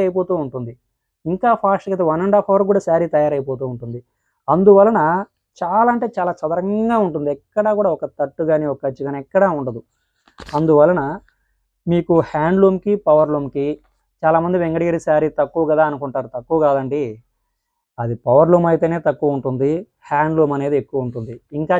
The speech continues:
చెప్పాలంటే వెంకటగిరి కాటన్ శారీ చాలా మంచి క్వాలిటీతో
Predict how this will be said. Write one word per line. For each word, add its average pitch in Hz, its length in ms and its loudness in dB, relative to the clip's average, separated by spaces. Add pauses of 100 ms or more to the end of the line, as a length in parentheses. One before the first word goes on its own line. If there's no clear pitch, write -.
చెప్పాలంటే 147 520 0 (180)
వెంకటగిరి 156 480 0 (100)
కాటన్ 131 360 -4
శారీ 127 280 -4 (680)
చాలా 135 160 0 (160)
మంచి 170 280 0 (100)
క్వాలిటీతో 151 480 2